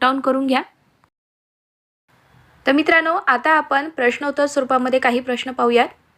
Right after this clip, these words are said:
तर पहा, पहिला प्रश्न आहे, दोन हजार पंचवीसमध्ये एकूण किती व्यक्तींना पद्म पुरस्कार जाहीर झाले आहेत?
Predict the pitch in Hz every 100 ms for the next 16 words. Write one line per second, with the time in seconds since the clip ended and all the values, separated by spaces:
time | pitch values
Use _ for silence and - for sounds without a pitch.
0 | - 226 247 247 - _ _ 240 247 285
1 | 302 285 285 277 254 359 _ _ _ _
2 | 254 269 302 320 294 277 320 339 339 277
3 | 247 - 269 254 311 294 247 311 285 262
4 | - 294 226 247 - 226 277 277 254 247
5 | 240 254 247 220 240 254 247 254 247